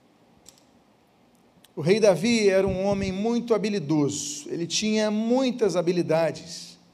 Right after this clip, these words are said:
não apenas a habilidade administrativa, não apenas a habilidade militar, mas ele era um homem envolto em artes.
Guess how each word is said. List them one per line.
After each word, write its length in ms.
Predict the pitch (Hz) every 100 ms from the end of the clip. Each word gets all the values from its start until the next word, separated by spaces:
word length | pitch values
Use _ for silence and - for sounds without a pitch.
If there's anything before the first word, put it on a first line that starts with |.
| - - - _ _ _ _ _ _ -
não 260 | 185 214 202
apenas 480 | 190 202 202 175
a 60 | 165
habilidade 480 | 160 175 147 170 160
administrativa, 1200 | 147 160 156 160 147 147 240 240 151 156 170 175 - - - _ _ _ _ _
não 200 | 180 185
apenas 460 | 180 190 202 185 160
a 20 |
habilidade 560 | 165 170 156 165 156 165
militar, 760 | 175 170 170 185 208 214 175 - - - - _ _ _ _ _ _ _ _ _ -
mas 240 | 175 190 320
ele 160 | 240
era 100 | 233
um 60 | 220
homem 300 | 233 240 233
envolto 440 | 165 208 233 240
em 140 | 247 208
artes. 840 | 196 175 - - - - -